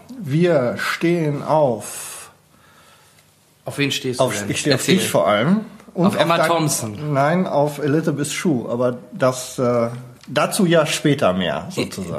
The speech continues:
Speaker 2: die Elisabeth, ja.
Speaker 1: Das ist wieder was anderes. Nein, ich, äh, wir stehen sozusagen Gewehr bei Fuß.
Speaker 2: Genau. Wir geben euch wieder den Takt vor, damit ihr wisst, äh, bei welchem Zeitframe wir sind.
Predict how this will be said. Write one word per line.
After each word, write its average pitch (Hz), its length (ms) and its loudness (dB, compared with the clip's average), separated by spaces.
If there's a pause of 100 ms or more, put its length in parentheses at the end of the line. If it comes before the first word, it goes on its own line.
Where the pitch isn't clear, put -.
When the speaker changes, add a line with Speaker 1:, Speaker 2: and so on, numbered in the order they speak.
Speaker 2:
die 110 60 -2
Elisabeth, 107 600 -6
ja. 113 220 -6 (640)
Speaker 1:
Das 143 300 2
ist 127 400 -2
wieder 120 220 2
was 117 160 0
anderes. 117 380 -4
Nein, 170 340 2
ich, 131 280 -6
äh, 139 420 4 (160)
wir 147 120 -2
stehen 214 280 2
sozusagen 160 840 0 (840)
Gewehr 156 360 4
bei 190 120 4
Fuß. 151 400 -8 (580)
Speaker 2:
Genau. 160 320 2 (240)
Wir 143 100 0
geben 170 200 2
euch 156 200 2
wieder 170 180 2
den 151 180 0
Takt - 280 -4
vor, 220 160 2
damit 170 280 0
ihr 160 220 2
wisst, 165 380 -4
äh, 147 180 0
bei 143 140 2
welchem 143 360 -2
Zeitframe 147 680 -2
wir 131 120 0
sind. 170 400 0